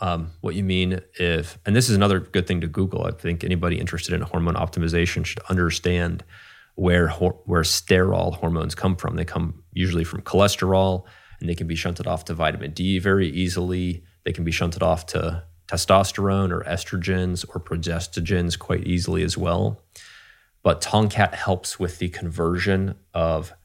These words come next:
multiple key steps where you synthesize testosterone. Another, um, think of it as like a coenzyme or a cofactor, an upregulator of these steps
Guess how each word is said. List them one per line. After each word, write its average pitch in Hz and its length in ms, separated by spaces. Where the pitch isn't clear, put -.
multiple 95 640
key 87 280
steps - 640
where 92 200
you 87 160
synthesize 87 720
testosterone. - 840
Another, 98 1000
um, 82 500
think 101 280
of 92 100
it 92 60
as 85 100
like 82 120
a 85 60
coenzyme 90 720
or 80 120
a 78 60
cofactor, 90 720
an 87 140
upregulator 90 840
of 82 140
these 90 200
steps - 500